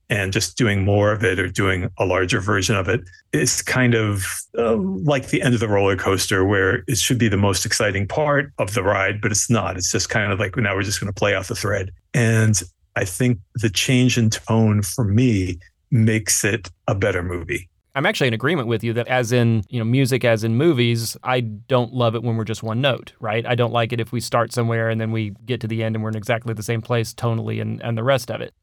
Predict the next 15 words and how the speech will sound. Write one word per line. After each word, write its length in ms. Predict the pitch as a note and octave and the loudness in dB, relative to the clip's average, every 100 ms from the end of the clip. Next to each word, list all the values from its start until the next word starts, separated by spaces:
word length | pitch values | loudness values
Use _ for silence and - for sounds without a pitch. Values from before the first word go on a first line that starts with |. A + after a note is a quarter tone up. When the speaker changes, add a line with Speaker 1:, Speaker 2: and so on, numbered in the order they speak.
| - | -4
Speaker 2:
I 120 | D3 | -2
do 360 | A#2 A2+ E3+ F3 | -2 -2 0 0
think, 360 | - D#3 D3 | 0 -2 -2
though, 280 | B2+ B2 A#2 A2 | 0 2 2 2
that 280 | A2+ G#2+ | -2 -2
there 160 | A#2+ A#2+ | 0 0
is 100 | A2 | 0
a 60 | A2+ | 0
difference 380 | C3+ C3 A#2+ | 0 0 -4
between 380 | - - B2 A#2+ | -6 -6 -2 0
that 280 | A#2 A2+ A#2+ _ B2+ | 0 -2 -6 _ -2
and 540 | A#2+ A#2 A2+ A2+ A2 - C3+ | 0 0 0 -2 -4 -8 0
maintaining 1400 | B2 C3 C3 B2 - - C3 C3+ C3 A#2+ A2+ A2+ A2 - - | 2 4 2 0 -2 -2 0 2 2 2 0 0 -4 -8 -2
a 220 | C#3 A#2+ - | -2 -2 -6
consistency 1500 | - B2+ A#2+ - - C#3+ B2+ - B2 A#2 - A#2+ A#2 A2+ A2+ | -4 -2 0 -2 -2 0 0 -2 -2 -2 -2 0 0 -2 -6